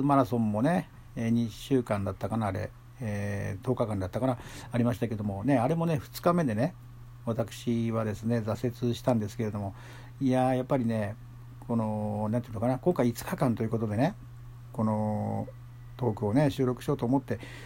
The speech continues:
まあ、あの、だから昼間のうちにやっとけばよかったんですけれども、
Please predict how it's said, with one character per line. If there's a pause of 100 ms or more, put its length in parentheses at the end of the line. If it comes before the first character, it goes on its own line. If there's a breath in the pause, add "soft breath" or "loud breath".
(140 loud breath)
ま
あ、
あ (320)
の、
だ
か
ら
昼
間
の
う
ち
に
や
っ
と
け
ば
よ
か
っ
た
ん
で
す
け
れ
ど
も、